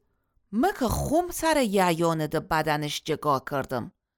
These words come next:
پس یک کیه که ده باره او ای چیانه میشنوم؟" و او ده دوم یبی ایسان بینه.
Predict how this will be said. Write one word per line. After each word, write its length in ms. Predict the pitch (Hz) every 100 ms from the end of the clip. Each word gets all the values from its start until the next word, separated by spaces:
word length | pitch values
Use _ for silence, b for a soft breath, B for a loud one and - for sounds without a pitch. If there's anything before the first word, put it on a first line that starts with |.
| _ _ _ _ _ _ -
پس 280 | 180 - 180
یک 260 | 226 269 -
کیه 440 | - 277 339 349 339
که 80 | 240
ده 120 | 196
باره 460 | 175 185 180 185 -
او 180 | 185 175
ای 180 | 190 175 -
چیانه 680 | - 190 190 214 262 247
میشنوم؟" 680 | 190 170 - - 160 139 127 _ _ _ _ _ _ _ _ _ _ _ _ 160
و 120 | -
او 260 | 190 180 190 _
ده 100 | 151
دوم 320 | 143 - 180 170
یبی 680 | 151 143 196 226 202 180 -
ایسان 560 | 160 - 170 156 151 147
بینه. 560 | - 143 131 123 104